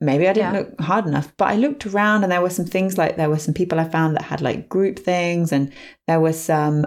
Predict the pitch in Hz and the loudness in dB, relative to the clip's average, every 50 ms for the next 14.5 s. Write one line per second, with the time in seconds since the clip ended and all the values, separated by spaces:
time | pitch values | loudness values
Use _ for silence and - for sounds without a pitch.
0 | - - 165 165 165 165 170 170 165 165 165 160 - - _ _ _ _ _ _ | -2 -4 -4 -2 -2 0 0 2 2 2 0 -2 -4 -10 _ _ _ _ _ _
1 | _ _ - 180 175 180 - - - - - - - 147 156 - - - 170 170 | _ _ -2 -2 0 -2 -2 -2 -2 -2 -2 -2 -2 -2 -2 -4 -2 0 0 0
2 | 165 - 165 160 160 156 147 - 151 151 151 - - - 175 170 175 175 185 185 | 2 0 -2 0 0 -2 -2 -2 -2 -4 -2 -2 0 0 0 0 0 0 0 -2
3 | 185 - 185 175 - - 175 165 160 - - - _ - 156 - - 160 160 165 | -2 -2 -6 -6 -2 0 0 0 0 0 -4 -10 _ -6 -6 -2 -2 -2 0 2
4 | 170 165 160 160 165 165 165 160 160 160 156 160 190 - - _ _ _ - - | 2 2 2 2 2 2 2 2 2 2 0 -2 -4 -8 -16 _ _ _ -10 -6
5 | - - 165 151 156 - 147 147 - - 139 139 151 - - - 160 160 156 151 | -2 0 0 -2 0 -4 -6 -6 -4 -2 -2 -2 -2 -2 -4 -2 0 0 0 0
6 | - - - 151 147 - - _ _ - 147 151 156 - 160 175 175 175 147 - | 0 0 -2 -2 -2 -6 -12 _ _ -4 -4 -4 -2 0 0 0 0 -2 -2 -4
7 | - 147 - 151 147 147 147 - 143 - - 147 147 135 - - - - - - | -6 -4 -2 0 -2 0 -2 -2 -6 -4 -4 -2 -2 -2 -4 -6 -10 -18 -20 -20
8 | - - - - - - - _ _ _ - 190 196 196 196 196 202 - - 190 | -20 -18 -18 -18 -20 -20 -20 _ _ _ 0 2 2 2 2 0 -2 -2 0 0
9 | 190 202 220 262 277 - - 381 359 - - 220 220 220 - 220 214 202 175 156 | 2 2 2 0 -2 0 0 0 0 0 -2 -4 -4 -2 -2 0 2 2 4 2
10 | 151 151 160 165 165 - _ _ _ _ _ _ 190 190 190 190 190 190 190 190 | 2 0 -2 -4 -6 -12 _ _ _ _ _ _ 0 0 2 2 2 2 2 2
11 | 190 185 - - - _ _ _ 180 190 180 175 175 175 170 170 - - - 269 | 2 0 -2 -4 -8 _ _ _ 0 0 0 0 0 0 -2 -2 0 0 0 0
12 | 269 262 - - 175 170 175 170 175 175 185 180 - - 170 170 165 165 - - | 0 0 -2 -4 -2 0 2 2 2 2 2 2 0 0 0 -2 -2 -4 -8 -14
13 | - _ - 190 190 190 190 - 294 294 - 277 - - - 165 156 156 156 - | -20 _ -4 -2 -2 -2 -2 -4 -4 -2 -2 -4 -4 -2 -2 -2 -2 -2 -2 -2
14 | 147 143 143 143 147 156 151 - - | 0 0 0 0 -2 -4 -4 -8 -14